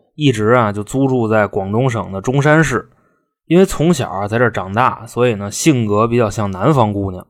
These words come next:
就是比较甜美的那种。在亲戚朋友的眼里呢，齐萍萍和父母是标准的三口之家，生活的很幸福。放假的时候呢，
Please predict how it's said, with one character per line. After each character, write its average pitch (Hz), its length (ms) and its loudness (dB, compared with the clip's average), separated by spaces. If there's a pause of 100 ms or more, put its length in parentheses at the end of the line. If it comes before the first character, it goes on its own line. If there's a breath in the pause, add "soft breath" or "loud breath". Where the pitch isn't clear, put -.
(140)
就 110 100 -2
是 107 60 0
比 98 140 -6
较 101 120 0
甜 107 280 -2
美 139 140 2
的 98 100 -6
那 101 160 -4
种。 - 200 -12 (520)
在 151 160 2
亲 208 180 2
戚 190 80 6
朋 123 240 2
友 202 80 6
的 165 80 4
眼 104 260 -2
里 101 120 -4
呢， 98 280 -12
齐 - 260 -2
萍 139 260 2
萍 139 180 2
和 123 200 0
父 135 220 -2
母 95 380 -4
是 117 120 -8
标 156 280 6
准 101 220 4
的 95 80 -8
三 131 180 -2
口 107 160 -4
之 107 140 -2
家， 120 420 0
生 175 380 2
活 104 220 -4
的 95 180 -6
很 98 180 -10
幸 110 320 0
福。 98 280 -10 (600)
放 175 200 2
假 180 240 4
的 107 100 0
时 101 100 -4
候 101 160 -2
呢， 98 200 -6